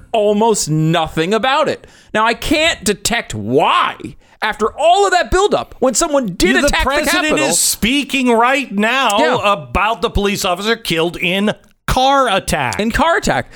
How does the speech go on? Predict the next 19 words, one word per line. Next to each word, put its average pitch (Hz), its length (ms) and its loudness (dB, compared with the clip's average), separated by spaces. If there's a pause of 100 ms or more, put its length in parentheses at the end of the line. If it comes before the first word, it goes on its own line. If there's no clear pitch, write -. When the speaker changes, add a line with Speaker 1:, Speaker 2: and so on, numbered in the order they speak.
(340)
Speaker 1:
So 240 320 -2
is 247 240 0
it, 220 220 0
should 190 220 2
we 170 120 2
be 147 240 -2
looking 175 480 -2
at 139 160 -2
automobiles 269 840 2
now, 247 280 0
trying 190 320 0
to 151 100 0
secure, 208 540 2
Speaker 2:
I - 80 0
Speaker 1:
lock 185 140 0
Speaker 2:
think 254 140 4
Speaker 1:
them 254 120 -2
Speaker 2:
so. 185 120 0
Speaker 1:
down? 233 460 0